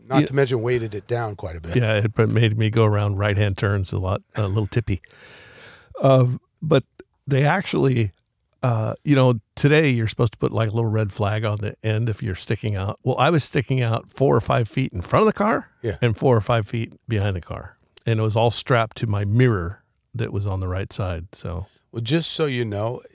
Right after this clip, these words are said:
Speaker 1: that law was in effect back then, too. <laughs> It isn't, isn't something new they just came up with.
Speaker 2: They came up with this new, you know.
Speaker 1: <laughs> Yeah, this new
Speaker 2: Yeah.
Speaker 1: law.
Speaker 2: No, that, I
Speaker 1: Yeah.
Speaker 2: didn't have any red flags on at all. I just
Speaker 1: Yeah.
Speaker 2: cruised along with these big old rods sticking out. And
Speaker 1: So,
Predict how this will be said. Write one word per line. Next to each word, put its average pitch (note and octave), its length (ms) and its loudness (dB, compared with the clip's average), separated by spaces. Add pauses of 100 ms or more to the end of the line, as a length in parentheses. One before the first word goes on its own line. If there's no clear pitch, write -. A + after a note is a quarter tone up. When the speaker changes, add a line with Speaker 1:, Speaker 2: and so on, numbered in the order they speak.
(220)
Speaker 1:
that C3 240 -2
law B2+ 300 4
was A2 200 -4
in G#2+ 100 -6
effect G#2+ 380 -2
back G2 220 -2
then, G2 240 -4
too. - 260 -8
<laughs> - 40 -8 (880)
It G#4 160 6
isn't, G#3+ 240 0 (200)
isn't G#3 240 0
something F3 440 0
new D#3 200 2
they C3 160 0
just A#2+ 240 0
came B2 260 -4
up G#2+ 120 -8
with. - 100 -10
Speaker 2:
They - 100 0
came G#3 220 6
up E3+ 100 6
with C#3 140 2
this B2 200 4
new, D3+ 120 2
you D3 200 2
know. A#2 100 4
Speaker 1:
<laughs> - 20 2
Yeah, B2+ 160 4
this - 240 -6
new D#3+ 100 -6
Speaker 2:
Yeah. A#2+ 140 4
Speaker 1:
law. A2+ 240 -2 (120)
Speaker 2:
No, A#2+ 280 4
that, A#2+ 200 2
I A#2 120 2
Speaker 1:
Yeah. C3 60 2
Speaker 2:
didn't B2+ 180 2
have A#2 160 4
any A2+ 160 2
red G#2+ 260 0
flags G#2 340 0
on G2+ 220 0
at - 20 -2
all. G#2 200 0
I G#2+ 140 2
just G#2 240 -4
Speaker 1:
Yeah. - 40 -10
Speaker 2:
cruised A2 300 2
along G#2 340 0
with G2+ 160 -4
these G#2 160 -6
big G2+ 240 -6
old G2+ 140 -2
rods F#2+ 320 -2
sticking G2 280 -6
out. F2+ 220 -4
And G2 100 -6
Speaker 1:
So, E3+ 280 -4